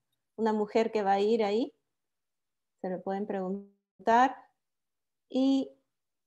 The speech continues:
por mi parte, bueno, yo soy fan del psicoanálisis, ya quienes estuvieron en la sesión an-, de la semana anterior pudieron, pudieron escuchar un poco más de esto.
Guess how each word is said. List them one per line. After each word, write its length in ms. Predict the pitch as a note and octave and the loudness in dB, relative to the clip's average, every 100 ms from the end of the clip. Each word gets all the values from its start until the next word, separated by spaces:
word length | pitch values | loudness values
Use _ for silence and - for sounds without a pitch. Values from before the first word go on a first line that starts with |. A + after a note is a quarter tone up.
| - | 0
por 160 | A#3+ | 2
mi 120 | B3+ D4 | 4 4
parte, 460 | C#4+ C4+ C4 C4+ | 8 6 8 6
bueno, 240 | A#3 G#3 G3+ | 6 4 2
yo 140 | A3 | 2
soy 180 | A3+ A#3+ | 4 4
fan 220 | B3 A#3 | 6 4
del 120 | A#3+ | 4
psicoanálisis, 720 | A#3+ A3+ G#3 A#3 B3+ C4+ C#4 | 2 0 4 6 6 4 4
ya 200 | C4 A3 | 6 6
quienes 320 | A3+ A#3 A#3+ B3 | 4 4 4 0
estuvieron 440 | A3+ G3 G#3+ A#3 | -2 0 2 2
en 100 | A3+ | 0
la 80 | G#3 | -2
sesión 360 | G3 G3 G#3+ | -6 -4 -2
an-, 200 | A3+ A3+ G#3+ | 0 -2 -4
de 180 | G3+ | -6
la 140 | F#3+ F#3+ | -6 -6
semana 420 | G3 G#3 G#3+ G#3+ | -6 -4 -2 -2
anterior 640 | A3 G#3+ F#3+ G#3+ A3+ C4 - _ _ _ _ _ _ _ _ - | -2 -4 0 2 2 -2 -12 _ _ _ _ _ _ _ _ -2
pudieron, 800 | A3 A3+ A#3 A3+ A3 G#3 G3+ G3 _ - | 4 6 8 8 6 4 0 -6 _ -4
pudieron 320 | A3 G#3+ A3+ | 0 2 2
escuchar 400 | A#3 A3+ G#3+ A3+ | 2 0 0 2
un 100 | A3 | 2
poco 200 | A3 G#3+ | 0 -2
más 240 | G#3+ G#3+ G#3+ | 0 0 0
de 220 | G3+ A#3 | 0 2
esto. 540 | B3 - A#3+ C#4+ - | 0 0 2 0 -6